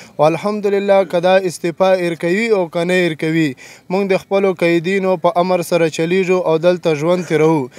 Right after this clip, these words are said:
موږ ته که خپل قید بغیر د استعفا نه ویلو چې لاړ شه، موږ به سو، او که ویلو چې استعفا یې نه وي ورکړې، ما صاحب، بیا به نه سو.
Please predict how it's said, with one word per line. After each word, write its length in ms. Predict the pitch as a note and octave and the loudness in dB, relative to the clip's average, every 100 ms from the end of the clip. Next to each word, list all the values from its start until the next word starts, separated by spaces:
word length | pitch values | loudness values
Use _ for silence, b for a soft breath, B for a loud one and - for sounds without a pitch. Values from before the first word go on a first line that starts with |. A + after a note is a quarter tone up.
| B B D#3 | B B -2
موږ 260 | F#3 G3 | 0 0
ته 120 | F#3+ | -2
که 160 | E3 E3+ | -4 -4
خپل 320 | - F#3+ G3 | -2 0 0
قید 420 | F#3 F3 F#3 E3+ | 0 0 0 0
بغیر 380 | D#3+ E3+ G#3+ G#3+ | -2 0 2 2
د 80 | F#3 | 2
استعفا 480 | F3+ - F3 F#3 F#3 | -4 -4 -6 -4 -2
نه 80 | F#3 | 0
ویلو 300 | F#3+ F#3 F#3 | 0 0 -2
چې 120 | - | -2
لاړ 220 | E3+ F3+ | 0 0
شه، 200 | F3 F3+ | 2 0
موږ 200 | E3+ F3+ | 2 0
به 140 | F3 E3+ | -2 -4
سو، 300 | - F3+ D3+ | 0 0 0
او 160 | D#3 D#3 | 0 0
که 120 | D#3+ | 2
ویلو 340 | E3 F#3 F#3 | 2 2 2
چې 120 | F3+ E3+ | 0 -2
استعفا 560 | D#3 - D#3+ F3 F3 | -4 -4 -4 0 0
یې 40 | F3 | 0
نه 60 | |
وي 200 | F#3 F3+ | 2 0
ورکړې، 320 | E3 E3+ D#3+ D#3 | 0 -2 -2 0
ما 200 | E3 E3+ | 0 0
صاحب، 340 | F3 D#3 A#2+ | 0 -2 0
بیا 200 | D3 F3+ | 2 4
به 140 | F3 | 2
نه 120 | E3+ D3+ | -2 -4
سو. 220 | D3 | -4